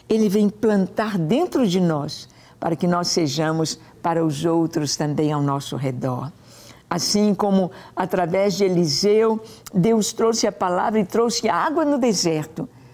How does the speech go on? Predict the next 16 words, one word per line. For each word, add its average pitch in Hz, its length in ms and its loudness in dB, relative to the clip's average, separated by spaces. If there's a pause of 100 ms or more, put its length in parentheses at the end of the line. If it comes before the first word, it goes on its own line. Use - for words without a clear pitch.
(100)
para 165 140 -4
salvar 165 520 -2 (120)
três 220 500 2
exércitos 165 960 0 (300)
e 190 100 4
dar 165 260 0
vitória 175 840 0 (320)
sobre 160 380 0
o 156 80 2
rei 185 560 2 (340)
de, 143 340 0
de 160 160 -2
Moabe, 160 680 0 (580)
assim 180 420 0
também 160 540 -2 (400)
Jesus 160 800 -2